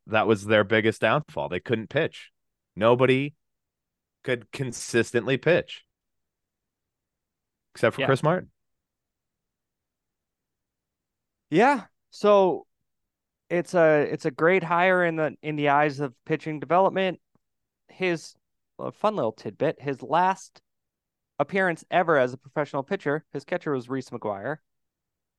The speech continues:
Speaker 1: I did see that.
Speaker 2: And then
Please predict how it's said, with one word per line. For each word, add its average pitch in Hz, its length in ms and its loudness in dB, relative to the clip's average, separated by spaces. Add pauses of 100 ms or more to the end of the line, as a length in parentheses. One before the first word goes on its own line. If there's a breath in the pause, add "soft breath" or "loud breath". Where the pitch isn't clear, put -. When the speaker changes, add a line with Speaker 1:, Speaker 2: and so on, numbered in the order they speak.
(1000)
Speaker 1:
I 90 80 -10
did 82 180 -12
see 80 140 -14
that. 71 160 -14 (480)
Speaker 2:
And 139 160 -4
then 135 400 -4